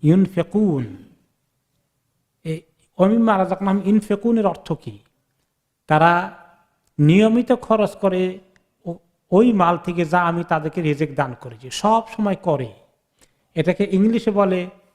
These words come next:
প্রেজেন্ট কন্টিনিউয়াস টেন্স, বাংলাতে বলে, এ, আরবিতে বলে ফেল মোদারে।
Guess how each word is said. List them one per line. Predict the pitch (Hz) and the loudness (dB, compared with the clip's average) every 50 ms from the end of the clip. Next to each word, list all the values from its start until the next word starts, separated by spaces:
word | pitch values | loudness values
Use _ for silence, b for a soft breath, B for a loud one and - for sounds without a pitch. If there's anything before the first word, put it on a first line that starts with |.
| _ _ _ _ _ _ _ _ _ _ | _ _ _ _ _ _ _ _ _ _
প্রেজেন্ট | - 190 196 196 208 202 190 175 175 175 - - _ _ _ _ _ _ | 2 2 4 4 2 0 0 -2 -4 -10 -16 -20 _ _ _ _ _ _
কন্টিনিউয়াস | - 180 170 160 - 196 190 185 185 175 165 - - | 2 2 2 2 0 0 0 0 0 0 -2 -4 -2
টেন্স, | - 165 147 123 113 104 - - - - - _ _ _ _ _ _ _ _ _ _ _ _ _ _ _ _ _ _ _ _ _ _ _ 143 | -4 -4 -4 -4 -6 -14 -18 -18 -20 -20 -20 _ _ _ _ _ _ _ _ _ _ _ _ _ _ _ _ _ _ _ _ _ _ _ -2
বাংলাতে | 139 147 165 175 170 165 175 | 0 0 0 0 0 0 2
বলে, | 170 175 165 165 156 - - - - | 0 0 0 0 -6 -8 -12 -4 -2
এ, | 175 160 | -2 0
আরবিতে | 156 165 165 160 180 170 - 175 | 2 0 0 0 -4 -6 -2 -4
বলে | 170 160 151 | -2 -4 -4
ফেল | - - 214 202 190 175 | -2 -2 0 0 0 -2
মোদারে। | 170 170 170 151 190 202 202 185 156 147 131 | -2 -4 0 2 2 2 2 0 -2 -4 -10